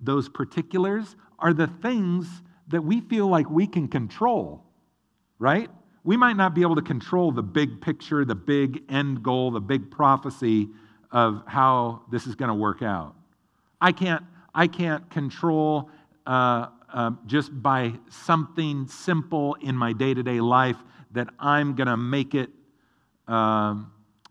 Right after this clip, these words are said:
on Broadway, or I'm gonna make it, um, whether it's Broadway in Nashville, as a honky-tonk singer. Yes, that's my goal. I wanna, I wanna be a singer. Some of you, uh, sing on, used to sing on Broadway.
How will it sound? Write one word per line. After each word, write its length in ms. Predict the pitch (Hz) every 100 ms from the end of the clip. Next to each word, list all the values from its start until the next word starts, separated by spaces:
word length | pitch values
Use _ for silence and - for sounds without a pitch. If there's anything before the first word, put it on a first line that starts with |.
| -
on 240 | 123 113
Broadway, 600 | 123 120 117 104 98 90
or 120 | 92
I'm 220 | 117 131
gonna 220 | 131 131 120
make 340 | 120 123 117
it, 220 | 123 113 - _ _ _ _ _
um, 440 | 110 107 104 101 104
whether 280 | 107 113 123
it's 240 | 104 - - -
Broadway 400 | 120 113 110 104
in 60 |
Nashville, 600 | 107 131 127 - 139 135 - _ _
as 140 | 117
a 80 | 110
honky-tonk 580 | 151 160 147 - 120 104
singer. 300 | - 98 82
Yes, 300 | 165 170 -
that's 240 | - 147 147
my 140 | 127
goal. 280 | 104 92 78 _ _ _
I 60 | 120
wanna, 380 | 123 123 107 104 _ _ _
I 60 | 113
wanna 120 | 113
be 100 | 104
a 40 |
singer. 520 | - - 160 160 151 131
Some 220 | - 269
of 100 | 175
you, 320 | 139 139 143 - _ -
uh, 200 | 139 143 -
sing 380 | 127 - 180 170
on, 240 | 160 156 - -
used 260 | 135 185
to 40 | -
sing 180 | - 127
on 160 | 120
Broadway. 460 | 110 180 143 98